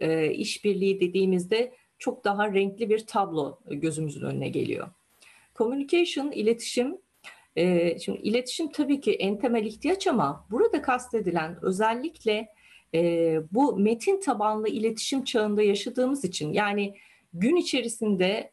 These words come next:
e, sayısını bile artık hesaplamakta zorlandığımız, zorlanacağımız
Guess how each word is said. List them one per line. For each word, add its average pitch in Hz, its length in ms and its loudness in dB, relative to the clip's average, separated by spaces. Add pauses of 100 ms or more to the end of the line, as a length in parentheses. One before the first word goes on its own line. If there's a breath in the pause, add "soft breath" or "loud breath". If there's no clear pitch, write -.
e, 175 220 2
sayısını 220 580 0
bile 190 220 0
artık 175 420 -4
hesaplamakta 185 680 -2
zorlandığımız, 170 840 0
zorlanacağımız 165 760 2